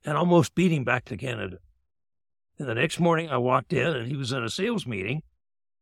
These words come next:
And I walked into his sales meeting and I said, "Who's Frank Polzler?" And this distinguished gentleman, Austrian by birth, and w-, well-dressed and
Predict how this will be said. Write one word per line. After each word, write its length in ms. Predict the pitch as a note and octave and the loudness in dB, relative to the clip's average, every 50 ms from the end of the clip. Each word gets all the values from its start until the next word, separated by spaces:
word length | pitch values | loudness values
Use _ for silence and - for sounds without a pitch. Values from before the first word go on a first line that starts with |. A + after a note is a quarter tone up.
| _ - | _ -6
And 220 | - C3 C3 B2 C3 | -4 -2 -2 -2 0
I 100 | - C3 | 0 2
walked 300 | D#3 C#3+ C#3+ D#3 - - | 4 6 6 4 4 4
into 200 | F3 D#3+ C3+ D3+ | 2 2 2 0
his 140 | D3+ C3 - | -2 -2 0
sales 300 | - F3 F#3 F#3+ F3 - | 2 2 2 2 2 0
meeting 280 | C#3+ B2 A2 A2 B2 B2 | -2 -6 -4 -4 -4 -4
and 80 | A2+ | -4
I 60 | A2+ B2 | -6 -6
said, 240 | - - C#3+ C3 _ _ _ _ _ _ _ _ | -6 -8 -10 -10 _ _ _ _ _ _ _ _
"Who's 200 | - A3 B3 - | 6 6 6 6
Frank 280 | - - - D#3+ E3+ - _ - | 4 -2 -2 -2 -2 -2 _ -2
Polzler?" 500 | B2+ B2+ C#3+ D3+ A2+ G2 F#2 G2 - - _ _ _ _ _ _ _ _ _ _ _ _ _ - | 0 2 2 2 0 -2 -6 -10 -12 -18 _ _ _ _ _ _ _ _ _ _ _ _ _ -10
And 160 | C#3 B2+ C#3 | -8 -6 -6
this 240 | C#3 - - - - _ _ _ _ _ - D3 | -6 -8 -10 -12 -14 _ _ _ _ _ -14 -12
distinguished 680 | A#2+ - A2+ - - - F3+ F3+ C3+ C#3 C3+ - - - | -6 -4 -6 -2 4 6 6 6 6 4 0 -2 -4 -2
gentleman, 460 | - D3 B2 B2+ C3+ D3 C#3+ C#3 C3+ _ _ _ _ _ _ _ _ _ _ _ - | -2 0 0 0 0 -2 -2 -4 -6 _ _ _ _ _ _ _ _ _ _ _ -2
Austrian 540 | A2+ B2 C3 - - - - C#3+ B2 B2+ | 2 2 2 2 0 -4 -4 -2 -2 -2
by 140 | A#2 A2+ G#2 | -2 -2 -4
birth, 440 | G#2 G#2 B2+ B2+ C3+ C3+ A#2+ - - | -2 0 2 2 2 2 0 -4 -8
and 120 | A2+ G#2 _ _ _ _ _ _ _ _ - | -12 -14 _ _ _ _ _ _ _ _ -16
w-, 260 | C3 A2+ G#2 B2 C3+ _ - | -14 -6 -6 -6 -6 _ 0
well-dressed 800 | A2+ C3+ D3+ C#3+ C3+ A2+ A#2+ C3 B2 A#2+ A#2+ A#2 - - - - | 4 4 6 6 4 2 2 0 2 2 2 0 0 -4 -8 -8
and 220 | G2 F#2 F3+ E3+ | -6 -6 -6 -8